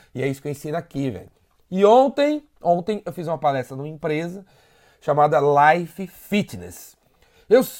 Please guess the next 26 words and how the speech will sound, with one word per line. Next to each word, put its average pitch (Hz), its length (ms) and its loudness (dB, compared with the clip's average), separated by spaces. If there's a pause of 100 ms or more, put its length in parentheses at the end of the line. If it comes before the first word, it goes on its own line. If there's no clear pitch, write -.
quando 349 160 0
eu 440 60 2
tô 262 120 2
nos 170 200 0
eventos, 156 380 0
cara, 123 200 -2
quando 208 120 -6
eu 214 60 -12
tô 208 100 -4
nos 185 80 -8
meus 143 180 -6
cursos, 156 380 -8
palestras 123 420 -2
e 117 60 -12
tal, 147 240 0
eu 214 100 2
esqueço 208 580 -6
do 185 120 -6
mundo 185 240 -6
online, 113 640 -4
eu 104 80 -12
esqueço, 143 580 -8
eu 110 80 -8
não 190 100 -6
fico 220 300 -10
filmando. 135 580 -8